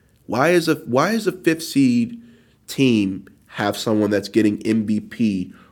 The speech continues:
recognition? That is not how the hit, in the history of the M V P award, there's only been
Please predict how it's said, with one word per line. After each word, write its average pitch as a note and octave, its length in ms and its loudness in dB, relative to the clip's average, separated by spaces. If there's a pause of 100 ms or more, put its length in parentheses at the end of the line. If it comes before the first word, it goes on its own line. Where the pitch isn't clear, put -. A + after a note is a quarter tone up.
(160)
recognition? G2 720 -6 (260)
That A#2 180 2
is C3 140 2
not C3 260 -2
how B2+ 500 2
the G#2+ 160 0
hit, C3 280 0 (220)
in C#3+ 140 2
the C#3 100 0
history F#3+ 720 -4
of C3 260 0
the A2 120 -2
M A#2+ 100 -2
V A#2+ 80 -2
P C3 160 0
award, F#2+ 420 0 (180)
there's A2 200 0
only C#3 160 6
been G#2+ 440 0